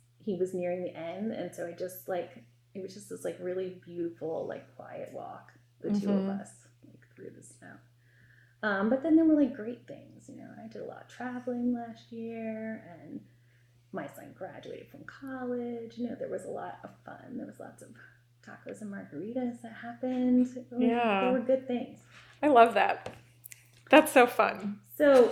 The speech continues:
Speaker 2: <laughs>
Speaker 1: when I, I remember bringing the subject up to you, and telling you what my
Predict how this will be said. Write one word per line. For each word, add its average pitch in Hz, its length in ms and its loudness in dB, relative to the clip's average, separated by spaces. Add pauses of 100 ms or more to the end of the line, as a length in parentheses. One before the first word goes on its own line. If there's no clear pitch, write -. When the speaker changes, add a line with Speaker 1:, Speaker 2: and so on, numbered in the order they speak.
(220)
Speaker 2:
<laughs> 349 200 6
Speaker 1:
when 320 720 10
I, 277 240 8 (320)
I 262 40 6
remember 262 1080 8 (220)
bringing 226 360 2
the 196 80 -4
subject 185 440 -2
up 175 180 -2
to 175 80 -10
you, 170 380 -2 (300)
and 208 120 2
telling 202 280 -2
you 208 80 -2
what 190 200 -2
my 185 140 -6